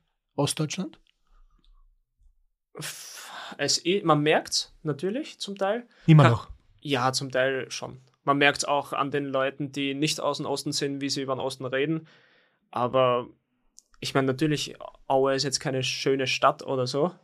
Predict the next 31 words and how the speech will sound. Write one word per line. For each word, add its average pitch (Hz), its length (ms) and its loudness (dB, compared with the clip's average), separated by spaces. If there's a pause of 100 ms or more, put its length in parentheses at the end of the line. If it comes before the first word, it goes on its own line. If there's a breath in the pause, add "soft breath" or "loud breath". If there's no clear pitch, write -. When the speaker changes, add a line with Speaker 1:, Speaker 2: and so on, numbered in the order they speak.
(480)
Speaker 2:
aber 131 320 2
du 131 220 -6
hast 131 260 0
trotzdem 135 640 -4
die 131 280 -4
Wälder 143 320 2
dort 143 340 -2
f-, 139 300 -14
mit 139 280 -8
dem 135 120 -8
Hund, 143 260 -4
das 127 120 -4
war 127 100 2
perfekt. 127 400 -4
Also 131 280 -4 (340 loud breath)
ich - 60 -4
hab 151 80 6
mich 135 100 6
trotzdem 151 360 4
wohlgefühlt, 160 500 4
auch - 400 -2 (300)
die 143 60 0
meisten 131 260 -2
Spiele 139 220 -2
haben 131 80 -2
in 131 100 -6
Chemnitz 143 360 -2
oder 131 120 -2
in 131 60 -4
Zwickau 160 340 0
gelebt. 170 340 -6